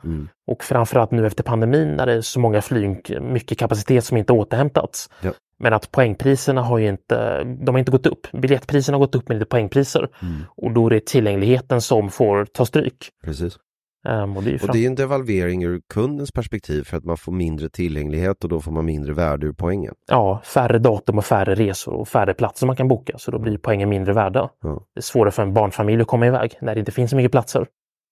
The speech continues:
Speaker 1: Och det är ju liksom ur flygbolagens och poängprogrammets perspektiv är det inte heller särskilt bra för att det gör ju att färre poäng, eh, löses in.
Speaker 2: Ja.
Speaker 1: Och då stannar de kvar på balansräkningen längre.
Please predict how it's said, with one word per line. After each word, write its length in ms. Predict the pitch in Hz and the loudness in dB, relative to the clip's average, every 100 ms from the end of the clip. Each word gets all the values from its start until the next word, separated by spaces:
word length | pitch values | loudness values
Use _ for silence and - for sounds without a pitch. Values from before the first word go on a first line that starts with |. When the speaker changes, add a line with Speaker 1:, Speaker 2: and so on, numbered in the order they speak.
| _ | _
Speaker 1:
Och 100 | 104 | -4
det 80 | 104 | 0
är 140 | 110 131 | 0 0
ju 180 | 143 127 | 0 -2
liksom 300 | 113 - 107 | -4 -4 -4
ur 60 | |
flygbolagens 680 | 104 104 98 95 120 135 - | -2 -2 -2 0 -2 -4 -6
och 160 | 117 101 | -8 -4
poängprogrammets 580 | 107 95 87 101 123 - | -2 -2 -2 -4 -4 -6
perspektiv 500 | 113 - - 85 80 | -6 -6 -4 -2 0
är 40 | |
det 80 | 90 | -2
inte 180 | 98 85 | -2 -2
heller 240 | 110 147 | -2 -4
särskilt 320 | - 123 - | -6 -8 -4
bra 180 | 85 76 | -2 -2
för 140 | - | -2
att 100 | 82 | -2
det 100 | - | -2
gör 240 | 90 107 90 | 0 2 2
ju 60 | 85 | 2
att 140 | 82 | -2
färre 300 | - 82 78 | -2 0 -2
poäng, 380 | - 82 76 76 | -2 -4 -2 -6
eh, 380 | - 60 - - | -8 -12 -12 -4
löses 400 | 87 78 76 76 | -4 -4 -4 -4
in. 240 | 87 127 - _ | -4 -6 -12 _
Speaker 2:
Ja. 320 | 127 98 101 - | 2 4 2 -2
Speaker 1:
Och 140 | 85 | -4
då 400 | 85 87 98 110 | 0 0 -2 -4
stannar 320 | - 113 98 | -4 -2 0
de 100 | 92 | -2
kvar 220 | - 110 | 0 -2
på 100 | 120 | -2
balansräkningen 840 | 101 92 82 78 76 80 78 76 76 | -2 0 -2 -4 -8 -6 -6 -6 -4
längre. 300 | 110 98 | -4 -4